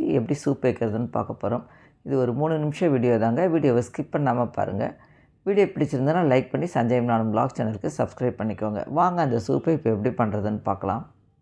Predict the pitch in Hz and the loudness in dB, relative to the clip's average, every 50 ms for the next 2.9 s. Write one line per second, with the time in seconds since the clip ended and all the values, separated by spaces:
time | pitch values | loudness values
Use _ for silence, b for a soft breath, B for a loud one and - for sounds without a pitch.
0 | _ _ _ _ _ _ _ _ _ _ _ _ - 233 240 233 233 185 156 143 | _ _ _ _ _ _ _ _ _ _ _ _ -2 -2 -2 2 2 2 2 2
1 | 127 131 123 120 117 120 117 - 151 151 - 190 170 160 143 139 151 147 131 107 | 2 2 2 2 2 0 0 -2 -2 2 2 4 6 6 6 6 6 4 4 2
2 | 127 120 - - 120 135 165 185 185 160 135 123 120 127 123 143 175 | 0 0 0 0 2 2 2 2 0 0 0 0 0 2 2 4 4